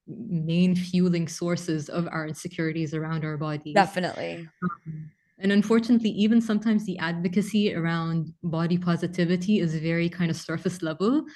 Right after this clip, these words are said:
Speaker 2: Mm.
Speaker 1: Um,
Speaker 2: We're not
Speaker 1: it
Speaker 2: getting the
Speaker 1: feels a
Speaker 2: meat to it. We're definitely not
Speaker 1: okay.
Speaker 2: getting the meat to that, to those conversations.
Speaker 1: Exactly, exactly. Um,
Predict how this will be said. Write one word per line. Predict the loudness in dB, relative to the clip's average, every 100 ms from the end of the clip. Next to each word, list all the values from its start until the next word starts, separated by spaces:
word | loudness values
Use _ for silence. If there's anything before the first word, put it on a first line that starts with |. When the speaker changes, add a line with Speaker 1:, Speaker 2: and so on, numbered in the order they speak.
| -20 -10 -4
Speaker 2:
Mm. | 0 4
Speaker 1:
Um, | 4 4 2 0 -4 -12 _ 0
Speaker 2:
We're | 6
not | 6
Speaker 1:
it | 8
Speaker 2:
getting | 6 8
the | 8
Speaker 1:
feels | 8
a |
Speaker 2:
meat | 6 2 -4
to | -4 -2
it. | -2 -4
We're | -6 2
definitely | 2 4 4
not | 4
Speaker 1:
okay. | 4
Speaker 2:
getting | 2 0
the | 0
meat | -4 -8 -10
to | -8
that, | -4 -4 -6 -12
to | -6
those | -4
conversations. | -4 -6 -6 -8 -10 -12 -12 -16 -16 -18 -20 _ _ _ _ _ _ -12
Speaker 1:
Exactly, | -4 -2 0 0 0 -2 -4 -4
exactly. | -4 -4 -4 -4 -6 -8 -8 -6
Um, | -2 0 0 0 -2 -4